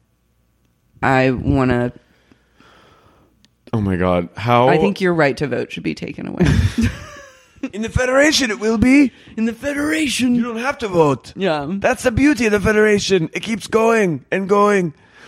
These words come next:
Speaker 2: What, do you think Lindsay is causing chaos on that set?
Speaker 1: N-, probably, like, chaos light.
Speaker 2: Do you think she's showing up late?
Speaker 1: Maybe, but I feel like not much is expected of her.
Speaker 2: Yeah.
Speaker 1: Like, she gets to just be, like, hair and,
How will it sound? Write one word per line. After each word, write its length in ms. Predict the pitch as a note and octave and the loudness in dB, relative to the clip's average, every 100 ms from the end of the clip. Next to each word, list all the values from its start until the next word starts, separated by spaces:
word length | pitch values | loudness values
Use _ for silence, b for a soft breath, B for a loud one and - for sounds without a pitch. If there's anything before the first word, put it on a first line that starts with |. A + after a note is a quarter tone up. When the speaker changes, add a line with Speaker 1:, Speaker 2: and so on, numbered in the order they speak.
| B | B
Speaker 2:
What, 340 | A#2 D#3 - A2 | 0 0 0 -2
do 120 | B2+ | 2
you 60 | |
think 180 | D3 F#3+ | 2 2
Lindsay 520 | D3+ B2+ B2+ B2 B2 | 2 2 4 4 2
is 300 | A2+ A2+ G2+ - _ _ _ _ _ _ - | 2 0 -4 -12 _ _ _ _ _ _ -6
causing 380 | A#2 A2+ G#2+ G#2+ | -2 0 2 0
chaos 460 | G2+ F2+ F2+ F#2 | 2 2 2 0
on 80 | F#2+ | -2
that 200 | F#2 E2+ | -2 -2
set? 280 | - E2+ D#2+ - _ _ _ _ - _ - | -2 -4 -4 -10 _ _ _ _ -20 _ -6
Speaker 1:
N-, 380 | G3 G3 C#3+ - - | -2 0 -2 -6 -4
probably, 420 | A3+ A3 C4 E4 | -2 0 0 2
like, 300 | D#4+ A#3 _ | 2 0 _
chaos 520 | - F#3 D#3 D#3 D#3+ | -2 2 2 2 -2
light. 500 | D3 C3 D#3 G#3 B3+ _ - | -6 -4 0 0 -2 _ -2
Speaker 2:
Do 80 | A2+ | 2
you 60 | |
think 100 | A2 | 2
she's 160 | A2 A2+ | 0 -6
showing 240 | A2+ G2+ | -4 -4
up 120 | G2 | -6
late? 360 | E2+ D#2+ E2 F#2 b b b b b b | -6 -6 -4 -6 b b b b b b
Speaker 1:
Maybe, 760 | - A3 A#3 A3+ A3 A#3 B3+ C4+ | -6 0 2 2 2 2 2 2
but 120 | A#3+ A3+ | 2 2
I 120 | A3+ | 2
feel 180 | A#3 A3 | 2 2
like 160 | A#3+ | 0
not 320 | G#3 F#3+ F3 | 0 0 0
much 180 | C#3 E3 | 0 -2
is 120 | F3 | -2
expected 580 | D#3+ - - D#3 - B2+ | -4 -6 -4 -4 -2 -6
of 140 | F2+ D#3+ | -6 -4
her. 360 | - - - - | -4 -4 -4 0
Speaker 2:
Yeah. 240 | A#2+ A#2 | 2 2
Speaker 1:
Like, 120 | A#2 | 2
she 100 | D3 | 2
gets 220 | G3+ G#3 - | 0 -2 -4
to 100 | G#3+ | -4
just 220 | F#3+ - | -4 -4
be, 200 | F3+ E3 | 0 2
like, 160 | D#3 | 2
hair 260 | D#3 E3+ D3+ | 0 0 2
and, 160 | D3+ | 0